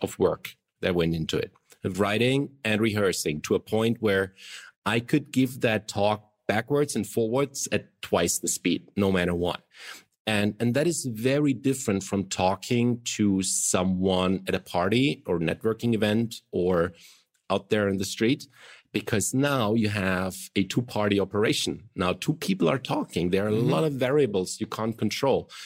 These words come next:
Speaker 1: You can't control the outcome. You can't control what they say. And now you're dealing with a very, very different fear and a very different skill set that is, um,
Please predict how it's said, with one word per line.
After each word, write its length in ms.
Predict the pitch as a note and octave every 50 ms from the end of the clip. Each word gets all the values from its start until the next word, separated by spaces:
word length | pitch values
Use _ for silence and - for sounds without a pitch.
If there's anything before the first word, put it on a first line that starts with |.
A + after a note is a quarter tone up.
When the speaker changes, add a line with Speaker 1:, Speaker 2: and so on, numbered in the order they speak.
| - - _
Speaker 1:
You 80 | - -
can't 240 | - - C3 B2+ -
control 300 | D3 C#3+ - C#3 C#3 C3+
the 140 | B2 F#2+
outcome. 380 | E2+ E2+ E2+ - - - F2+ F2
You 100 | F2 F2+
can't 220 | - - G2 F#2+
control 400 | - C3 C3 - - B2+ A#2 B2
what 220 | A2+ A2 A2 - _
they 160 | A#2 A#2 A#2
say. 520 | A#2 - - - G2 E2 D#2+ D#2+ E2 - - - - - - - - _ _ _
And 240 | G#2 G2+ G2+ G#2 G#2+
now 180 | A2 G#2+ A2+ B2
you're 160 | A#2+ G#2+ G2
dealing 460 | F#2 - - G#2+ G#2+ G#2 G#2 F#2+ F2+
with 180 | F2 F2+ F2 -
a 80 | F#2
very, 800 | F2+ F#2 G2 G#2+ A#2 C#3+ D#3+ E3 E3 D#3 D3 C#3 C3 A#2+ A2+ G#2+
very 380 | F#2+ F2+ G#2 G2 F#2+ G2 F#2 D#2+ - _ _
different 400 | G2+ G#2 G2 - - G#2 F#2 F2
fear 420 | - - - A2+ A2+ B2 C#3 D3 C#3
and 160 | - A2+ G2+
a 60 | F#2
very 400 | G2 G2+ G#2+ A#2 A#2+ A#2+ A#2 G#2+
different 400 | - A2 G2+ - - G2+ F#2 -
skill 320 | - - - B2+ A2+ A#2+
set 420 | A2 - - - D#2+ D2+ - _ _
that 140 | E2 F2 F2+
is, 160 | F2+ - -
um, 220 | G2 G2 G2+ -